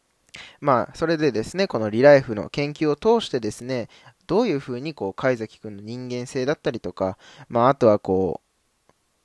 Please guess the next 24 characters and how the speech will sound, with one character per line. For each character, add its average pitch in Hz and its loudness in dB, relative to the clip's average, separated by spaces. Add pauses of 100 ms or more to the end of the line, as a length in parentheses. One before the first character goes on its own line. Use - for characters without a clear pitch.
(720)
う、 - -20
う 101 -18 (100)
ん、 95 -10
社 123 -2
会 139 4
復 180 -4
帰 120 -4
を 101 -4
ね、 139 -10
目 113 -4
指 127 0
し - -8
て 104 -2
い 104 -4
く 143 -4
よ 160 0
う - -4
な 95 -6
番 107 -4
組 107 -8
と 160 -4
な 151 -4
っ - -6
て - -12